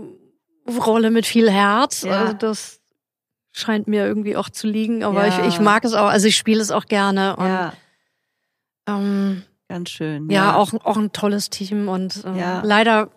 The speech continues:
Speaker 1: leider geht's halt nicht weiter. Also es war eigentlich vom Z D F so gesagt, ja, wir wollen das über Jahre und so
Speaker 2: Okay.
Speaker 1: ganz lange und auch eure Geschichten.
Speaker 2: Okay.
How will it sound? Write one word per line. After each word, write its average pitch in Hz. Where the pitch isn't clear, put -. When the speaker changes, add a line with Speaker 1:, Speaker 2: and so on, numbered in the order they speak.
Speaker 1:
leider 208
geht's 196
halt 196
nicht 180
weiter. 196
Also 180
es 185
war 185
eigentlich 220
vom 202
Z 208
D 196
F 180
so 196
gesagt, 190
ja, 196
wir 202
wollen 202
das 196
über 202
Jahre 208
und 196
so 208
Speaker 2:
Okay. 175
Speaker 1:
ganz 233
lange 220
und 196
auch -
eure 220
Geschichten. 208
Speaker 2:
Okay. 175